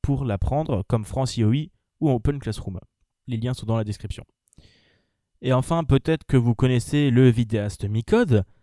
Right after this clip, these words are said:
Eh bien, dans sa dernière vidéo, où il programme avec M X M, les robots de D J I utilisent le Python en arrière-plan,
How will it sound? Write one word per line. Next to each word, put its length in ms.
Eh 100
bien, 180
dans 100
sa 120
dernière 260
vidéo, 500
où 100
il 100
programme 340
avec 220
M 80
X 180
M, 200
les 140
robots 320
de 100
D 160
J 180
I 160
utilisent 340
le 80
Python 260
en 80
arrière-plan, 500